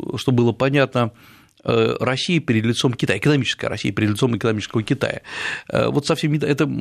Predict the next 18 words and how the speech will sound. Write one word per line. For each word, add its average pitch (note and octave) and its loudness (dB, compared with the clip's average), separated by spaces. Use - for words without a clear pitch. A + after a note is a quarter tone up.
кстати, B2 0
мои C3+ 4
подсч-, - -4
и B2+ -2
мои G3 2
подсчеты, D#3 0
и - 2
подсчеты, A#2+ 0
э, A2 4
Мирбанка, C#3 2
которые, A2 0
как - -10
ни - -4
странно, G#2 -4
совпадают, - 0
э, A#2 2
вот C#3 0
по F3+ 4